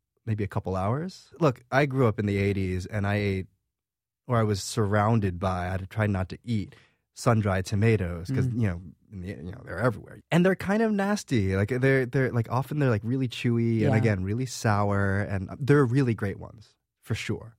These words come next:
Speaker 1: But most of 'em are kind of that way. The really nice thing about making it yourself is,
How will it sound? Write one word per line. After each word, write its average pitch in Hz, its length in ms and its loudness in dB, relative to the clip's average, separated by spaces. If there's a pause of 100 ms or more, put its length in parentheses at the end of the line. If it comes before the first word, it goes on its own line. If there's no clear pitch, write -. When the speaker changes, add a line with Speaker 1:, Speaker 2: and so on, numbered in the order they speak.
(140)
Speaker 1:
But 113 140 -2
most 110 380 0
of 101 100 -2
'em 95 140 -4
are 92 120 -8
kind 98 220 -6
of 90 60 -12
that 87 200 -14
way. - 220 -16 (880)
The 139 80 4
really 160 220 4
nice 147 220 0
thing 135 180 0
about 113 160 2
making 107 280 0
it 92 100 -2
yourself 101 680 -2
is, 92 400 -4